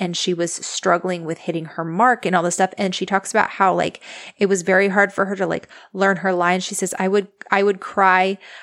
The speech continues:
all the time because the obstacles were so hard." And then she didn't know it, but at the time it was anxiety. And she talks about how, like, her anxiety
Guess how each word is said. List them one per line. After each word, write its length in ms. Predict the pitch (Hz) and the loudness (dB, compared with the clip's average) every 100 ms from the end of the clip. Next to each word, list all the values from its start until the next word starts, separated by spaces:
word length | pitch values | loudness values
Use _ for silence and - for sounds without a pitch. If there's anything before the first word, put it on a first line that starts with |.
| - - | -6 0
all 80 | 196 | 2
the 100 | 208 | 2
time 240 | 208 190 | 0 0
because 380 | 190 196 175 - | 0 0 0 -4
the 180 | 190 - | -2 2
obstacles 560 | 185 - - 214 196 | 2 0 -4 -2 -2
were 140 | - 175 | -2 -2
so 240 | - 185 | 2 0
hard." 320 | 175 185 185 - | 2 2 2 0
And 140 | 196 | -2
then 100 | 190 | -2
she 300 | 190 214 196 | -2 0 0
didn't 300 | 180 190 185 | 0 0 2
know 200 | 196 202 | 2 4
it, 200 | 208 - | 2 0
but 100 | 185 | 0
at 200 | - 185 | 0 -4
the 40 | - | -4
time 240 | - 185 | -2 0
it 60 | 185 | 0
was 140 | 185 | -2
anxiety. 760 | 175 170 160 165 202 175 147 - - - - | -4 -2 0 0 0 -2 -6 -12 -18 -14 -4
And 160 | 190 | 0
she 140 | 214 208 | 0 0
talks 320 | 208 208 - | -2 0 0
about 260 | 196 175 - | 2 0 2
how, 160 | 208 | 2
like, 260 | 190 - - - - | 2 -2 -8 -20 -4
her 140 | - 220 | 0 2
anxiety 680 | 202 180 190 208 240 185 | 2 2 4 4 2 -2